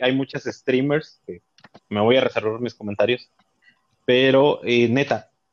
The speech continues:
ustedes, señoritas, dense la oportunidad de jugar videojuegos. Mis herman-, bueno, al menos, eh, mi hermana, la más chica, lo hace.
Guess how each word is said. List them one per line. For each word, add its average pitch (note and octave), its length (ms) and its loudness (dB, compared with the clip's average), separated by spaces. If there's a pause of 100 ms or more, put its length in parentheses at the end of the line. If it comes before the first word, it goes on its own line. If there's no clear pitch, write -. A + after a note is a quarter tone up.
(160)
ustedes, A#2 580 0
señoritas, B2 760 -2 (180)
dense C3+ 240 2
la B2+ 60 4
oportunidad A2+ 440 -4
de - 100 -2
jugar A#2 220 -2
videojuegos. B2 440 0
Mis A2+ 180 -4
herman-, A2 340 -2
bueno, B2 240 0
al A#2 120 0
menos, B2+ 380 -2
eh, A2+ 100 0
mi G#2 100 0
hermana, A2+ 400 0
la G#2 140 0
más G#2+ 160 -6
chica, - 180 -6
lo A2 180 4
hace. D3+ 280 -2